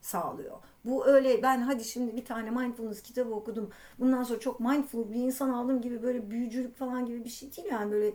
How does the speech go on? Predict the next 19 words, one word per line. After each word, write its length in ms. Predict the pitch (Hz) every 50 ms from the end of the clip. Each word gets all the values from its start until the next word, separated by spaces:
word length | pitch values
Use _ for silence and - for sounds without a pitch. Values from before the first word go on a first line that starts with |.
| - - - -
sihirli 420 | - - - 254 247 247 233 240 208
bir 100 | 214 190
değnek 420 | 226 233 240 247 254 240 - 202
dokunmuyor. 540 | 247 247 - - 403 403 349 254 208 175 170 - - - - - _ -
Bu 340 | 254 220 233 339 453 523 359
bir 180 | 302 285 320 427 - - - - - - - - - - -
aslında 540 | 285 339 392 392 - - 285 254 214 196 202
zihnini, 600 | 208 208 254 294 330 285 269 247 226 208 202 208
beynini 520 | 285 320 320 302 269 240 208 208 220 285 415 554 - - - - _ - - - - -
tekrardan 720 | - 359 403 - 349 311 262 240 220 220 247 320 381 403 494 539
formatlama. 960 | - - 277 262 262 262 247 247 262 262 - - 262 254 247 240 214 - - - _ _ _ _ _ _ _ _ _ _ _ _ _ _ _ _ _ _ _ _ -
Yani 260 | 196 202 202 185 185 226
bugüne 360 | 330 302 330 302 254 220 202
kadarki 480 | - 208 180 190 185 185 180 - 180 175
yaklaşımlarını 1120 | 185 208 220 - - 220 208 208 - 240 208 202 196 208 214 196 190 185 190 254 370 523 - - _ _ _ _ _ - - _ _
değiştirme, 760 | 214 247 262 254 240 - - - 254 233 233 240 233 196 180 - - - - -
bugüne 380 | 208 233 269 277 311 277 247 -
kadarki 460 | - 208 180 196 185 196 196 - 277 - - -
algını 720 | 220 214 208 208 196 180 202 202 196 208 247 330 427